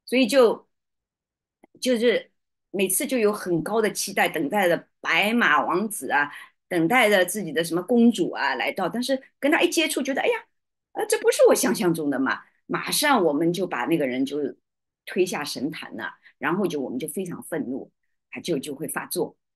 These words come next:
所以这个就会翻脸，所以这个，嗯，呃，这个，嗯，也是比较麻烦的一种哈。所以，但是我们这里最主要就要有自我认知，然后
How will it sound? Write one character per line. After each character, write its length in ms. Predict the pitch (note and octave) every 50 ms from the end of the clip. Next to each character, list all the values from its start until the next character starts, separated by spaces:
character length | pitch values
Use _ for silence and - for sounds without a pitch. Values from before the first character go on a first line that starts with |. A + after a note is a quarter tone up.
| _ _ _
所 120 | - A#3+ C4
以 100 | C4+ G#3+
这 100 | G3 G#3
个 100 | G3 F#3
就 160 | E3 F3+ F3
会 100 | E3+ F3+
翻 220 | F3 - F#3+ F#3 F#3
脸， 220 | D#3+ A2+ - - _ _ _ _ _ _
所 120 | - B3 C#4
以 60 | C4+
这 140 | C#4+ D4+ C#4
个， 440 | B3+ A3 G3+ F3+ D3 A2+ - - - _ _
嗯， 460 | - - D#3+ D3 C#3 A2 - - - _ _ _
呃， 120 | - D3+ D#3+
这 180 | - - C4+
个， 360 | A#3+ A3+ G3 F3+ E3 D3+ - - _ _ -
嗯， 520 | - A#2+ D3 C#3 A#2+ A2 A2+ G#2 - - _ _ _ _ _ _ _ _ _ _ _ _ _ _ _ _ _ _ _ _ _ -
也 200 | D3+ D#3+ D#3 C#3+
是 220 | - - G#3+ G#3
比 120 | - D3 C3+
较 380 | D3 D3 D3+ D3+ D3 D3 C#3+
麻 160 | C3+ B2+ C3 - - F3 -
烦 180 | G3 F3+ C#3+ A#2+
的 60 | E2
一 140 | E2 A#2+ B2+
种 260 | - - - E3+ E3
哈。 240 | - E3+ D3+ - -
所 140 | - G#3+
以， 20 | G#3
但 140 | A3+ B3 B3
是 60 | B3
我 160 | A3 F3+ D3
们 260 | C#3+ E3 F3 G#3 G3+
这 120 | - - A#3
里 120 | F#3+ D#3
最 180 | - - A#3 G3+
主 80 | - E3+
要 100 | D3+ D#3+
就 120 | - G3
要 60 | F#3+
有 120 | F3+ A#2+ F2
自 200 | - - - A3
我 140 | D3 B2+ A#2+
认 200 | E3 F3+ D3+ C#3+
知， 300 | C#3 - - D3+ D3+ D3 - - - - _ -
然 240 | E3 F3 F3 G#3+ C4
后 380 | D4+ D4 C4+ G#3 - - _